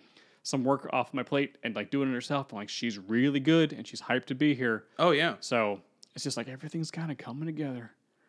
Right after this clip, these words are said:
Speaker 2: Yeah.
Speaker 1: Everyone's, like, lending their art and talent. I was like, "This is feeling really good.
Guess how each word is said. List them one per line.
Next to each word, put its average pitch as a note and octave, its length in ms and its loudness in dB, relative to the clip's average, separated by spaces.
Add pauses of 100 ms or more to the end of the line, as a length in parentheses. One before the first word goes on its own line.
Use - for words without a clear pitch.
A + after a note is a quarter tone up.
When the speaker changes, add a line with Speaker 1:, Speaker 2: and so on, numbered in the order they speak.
(180)
Speaker 2:
Yeah. A2+ 100 2
Speaker 1:
Everyone's, D3 400 4
like, B2+ 140 4
lending D3+ 240 6
their C3+ 180 4
art D3+ 160 6
and D3+ 100 -2
talent. C#3+ 360 0
I - 20 -2
was A2+ 100 -4
like, A2 160 -8
"This B2+ 140 -10
is A2+ 100 -8 (140)
feeling C#3+ 240 2
really D#3+ 200 0
good. G3+ 380 2